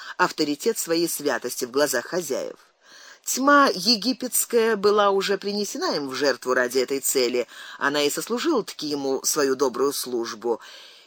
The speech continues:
И всё бы шло как не надо лучше, кабы не эта историйка. Лет их знает, хаша и верует, а всё оно может опосля энтого и сумление, когда найти.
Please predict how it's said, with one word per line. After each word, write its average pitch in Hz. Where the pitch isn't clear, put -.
И 226
всё 320
бы 294
шло 247
как 226
не 190
надо 170
лучше, 247
кабы 285
не 180
эта 135
историйка. 95
Лет -
их 143
знает, 117
хаша 135
и 127
верует, 139
а 131
всё -
оно 160
может 131
опосля 127
энтого 123
и 139
сумление, 135
когда 113
найти. 120